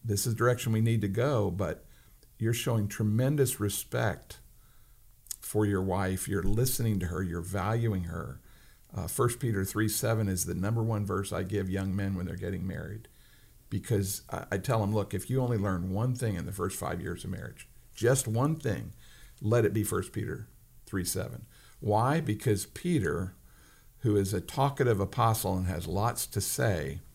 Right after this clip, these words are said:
is also a married apostle. He's not only under inspiration of the Holy Spirit, but he knows marriage. And he manages,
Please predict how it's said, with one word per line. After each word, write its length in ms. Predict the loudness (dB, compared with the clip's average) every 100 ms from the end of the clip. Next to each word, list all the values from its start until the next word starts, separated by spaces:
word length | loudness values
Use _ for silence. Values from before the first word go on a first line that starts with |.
| -16 -14 -14 -14 -18 -20 -6
is 180 | -2 0
also 360 | 2 2 0
a 60 | 0
married 380 | 0 2 2 0
apostle. 580 | -2 -4 -4 -8 -10 -16 -20 -20 -20 -20 -12
He's 200 | -4 0
not 180 | 2 4
only 320 | 4 4 2 2
under 220 | 6 8
inspiration 520 | 6 4 4 2 2
of 60 | 2
the 60 |
Holy 140 | 2 0
Spirit, 320 | 0 0 0
but 100 | 0
he 100 | 0
knows 420 | 0 2 2 2
marriage. 560 | 0 -2 -4 -10 -16 -18 -20 -20 -20 -20 -20 -4
And 140 | -2 2
he 180 | 2
manages, 920 | 4 4 6 4 4 2 2 -2 -6